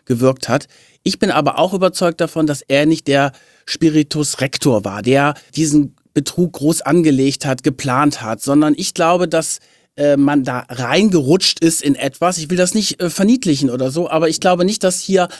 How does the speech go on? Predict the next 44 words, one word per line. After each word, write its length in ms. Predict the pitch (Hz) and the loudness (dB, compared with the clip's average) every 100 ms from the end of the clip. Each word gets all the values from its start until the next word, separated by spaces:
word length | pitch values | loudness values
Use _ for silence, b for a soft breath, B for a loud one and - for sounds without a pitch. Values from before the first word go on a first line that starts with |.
| B _ | B _
ein 180 | 156 160 | 0 2
Martin 340 | 160 170 151 | 0 0 0
Winterkorn 540 | 175 202 185 - 175 | 0 -2 -2 0 0
gesagt 340 | 160 147 160 - | 0 0 -2 -2
hat, 140 | 147 | -2
„So, 260 | - 208 262 B B B | 2 2 0 B B B
und 160 | - | 0
jetzt 220 | 175 208 - | 0 0 0
fangen 180 | 208 | 2
wir 80 | 202 | 4
mal 200 | 190 175 | 2 0
an, 340 | - 175 202 202 B B | 2 2 2 0 B B
in 160 | 165 147 | -2 2
Amerika 680 | 151 170 185 185 180 165 160 | 4 4 2 0 0 2 0
das 260 | - 143 | -2 -6
Betrugssystem, 920 | - 147 190 175 - 123 - 123 113 b - | -4 -2 -4 -2 -4 -4 0 0 0 b -2
äh, 80 | |
einzuführen“, 760 | 131 127 139 - 123 - 123 117 | -2 2 0 0 -4 -2 -2 2
weil 80 | 135 | 0
das 140 | 135 | -2
passt 300 | - 180 - | -2 -2 0
einerseits 420 | 143 160 156 151 | 0 2 0 0
nicht 160 | 156 156 | -2 -2
zu 120 | - | -2
dem, 200 | 131 147 | 2 2
dass 160 | 143 131 | 2 -2
er 260 | 135 123 | -2 -2
angeblich 440 | 131 127 131 - 131 | -2 -2 -2 -2 -4
ja 80 | 120 | -2
so 100 | 117 | -2
ehrlich 360 | 123 180 190 | 0 0 0
ist, 160 | 190 - | -4 -2
aber 180 | 139 147 | 0 0
das 160 | 151 | 2
mal 140 | 151 143 | 0 2
zur 160 | 139 | 0
Seite 280 | 135 190 170 | 2 0 0
gestellt, 400 | 123 - 135 147 B B | -4 0 0 0 B B
es 140 | - 139 | -6 -2
ist 80 | 160 | 0
natürlich 260 | - 123 | -2 -6
auch 80 | 123 | -6
total 360 | 139 - 135 - | -6 -2 -2 2
unklug, 600 | 151 180 - 131 139 | 2 2 0 0 0